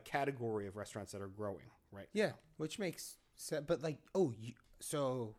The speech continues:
Speaker 2: because I'm getting into finance, I'm listening to a lot of finance things. <laughs> T J Maxx is worth more than Goldman Sachs.
Speaker 1: T J Maxx?
Speaker 2: T J Maxx.
Speaker 1: Okay.
Speaker 2: Because,
Speaker 1: What does that have to do with this?
Speaker 2: because the, the target that, the,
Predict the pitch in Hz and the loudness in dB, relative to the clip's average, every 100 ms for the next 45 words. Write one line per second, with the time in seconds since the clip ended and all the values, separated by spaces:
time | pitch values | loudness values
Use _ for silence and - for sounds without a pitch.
0 | - 127 123 123 113 107 92 123 120 117 | -10 -6 -2 -2 -2 -4 -2 -2 0 -4
1 | 107 110 107 113 143 139 117 - 107 104 | -2 -2 0 -2 -4 -2 -2 -4 -6 -4
2 | 95 92 - - 92 90 92 - 117 117 | -4 -6 -6 -4 -4 -6 -8 -8 -6 -8
3 | 196 - - - - - - - _ - | -8 -8 -12 -16 -20 -20 -20 -20 _ -4
4 | - 226 320 277 147 131 135 - 117 120 | 0 2 4 4 4 2 0 -4 -2 -2
5 | 120 117 117 104 101 98 92 85 - 82 | -2 -2 -2 -4 -4 -4 -4 -6 -6 -8
6 | - - - _ _ _ - 143 127 120 | -10 -14 -14 _ _ _ -4 0 2 4
7 | 120 139 - - 156 131 127 117 - - | 4 2 -2 -4 -2 0 0 -2 -6 -10
8 | - 139 135 131 156 - - - 127 123 | -6 0 4 4 2 -14 -10 -4 2 6
9 | - 147 143 123 123 110 95 143 - - | 8 8 6 4 2 0 -2 -6 0 6
10 | - 202 160 127 107 - 113 117 123 113 | 8 10 6 4 -4 -10 -8 0 2 2
11 | - _ 123 117 104 - _ _ _ - | -6 _ -8 -4 -4 -8 _ _ _ -16
12 | - - 170 156 147 139 - _ _ 123 | -8 0 0 0 -2 -6 -8 _ _ 0
13 | 127 120 117 107 | 2 4 4 2